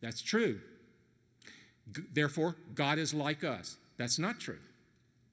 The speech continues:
How about this, which is a slightly different formula? We belong to God.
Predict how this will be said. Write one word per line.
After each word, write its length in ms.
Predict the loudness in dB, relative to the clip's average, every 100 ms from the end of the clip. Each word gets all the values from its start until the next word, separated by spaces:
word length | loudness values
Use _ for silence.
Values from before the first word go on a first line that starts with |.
| _ _ _ _ _ _ _ _ -20 -10 0
How 80 | 4
about 280 | 4 2
this, 300 | 2 2 2
which 160 | -2 0
is 120 | 0
a 60 | 0
slightly 420 | 0 0 2 2
different 360 | 2 0 -2 -8 -16 -4
formula? 420 | 0 2 0 -6 -16 -20 _ -20 -20 _ _ _ _ _ _ _ _ _ _ _ _ _ _ 2
We 300 | 8 10 10
belong 640 | 8 8 8 8 8 6
to 160 | 6 4
God. 520 | 6 4 4 0 -6